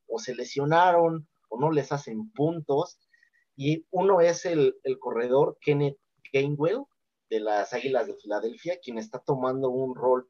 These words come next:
principal en el ataque terrestre de Filadelfia, y en muchos fantasy todavía sigue disponible. Y también el otro que creo que va a ir subiendo su juego es Michael Carter de los Jets,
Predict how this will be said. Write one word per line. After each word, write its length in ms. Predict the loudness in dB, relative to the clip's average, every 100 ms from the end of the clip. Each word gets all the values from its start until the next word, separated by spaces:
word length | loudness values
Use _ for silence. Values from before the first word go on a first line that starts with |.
| -6
principal 720 | -6 -6 -16 -8 -2 -2 -4 _ _ _ _ _ _ -12
en 100 | -6
el 140 | -2
ataque 380 | -2 -6 -10 -10
terrestre 480 | -6 -6 -6 -6 -8
de 40 |
Filadelfia, 640 | -6 -8 -6 -6 -6 -4 -6 -6 -4
y 160 | 0
en 60 | 0
muchos 520 | 0 -4 -2 -2 -2
fantasy 500 | -4 -2 0 -2 -6 -6
todavía 540 | 0 2 2 2 -4
sigue 260 | -6 -10 -10
disponible. 580 | -8 -6 -4 -4 -8 -10 _ _ _ _ _
Y 140 | -2 2
también 300 | 4 4 4
el 160 | 4
otro 360 | 4 2 0 0
que 180 | -6 -8
creo 320 | 2 4 4
que 100 | 2
va 120 | 0 0
a 20 |
ir 100 | -2
subiendo 800 | -10 -10 -4 -2 0 -2 -4 _ _ _
su 260 | _ -16 -14
juego 480 | 0 4 4 2 -2
es 160 | -6 0
Michael 380 | 0 0 -4 -2
Carter 380 | -2 -2 -4 -8 -6
de 120 | -8
los 220 | -8 -10 -2
Jets, 520 | -2 -2 -10 -14